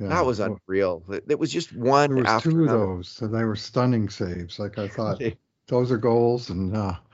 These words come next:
Speaker 1: and the big netminder, uh, came up with the, uh,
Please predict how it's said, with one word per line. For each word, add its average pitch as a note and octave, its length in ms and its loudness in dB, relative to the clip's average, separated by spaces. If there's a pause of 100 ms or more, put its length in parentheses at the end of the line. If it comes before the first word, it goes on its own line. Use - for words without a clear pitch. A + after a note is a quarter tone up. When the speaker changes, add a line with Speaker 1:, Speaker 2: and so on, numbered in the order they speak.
(1080)
Speaker 1:
and G#2 200 -2
the G#2+ 60 -2
big A2 220 0
netminder, G#2+ 920 2
uh, G2+ 80 -2
came G#2+ 260 0
up A2 220 0
with G2+ 160 -6
the, G2+ 380 2
uh, E2+ 60 -4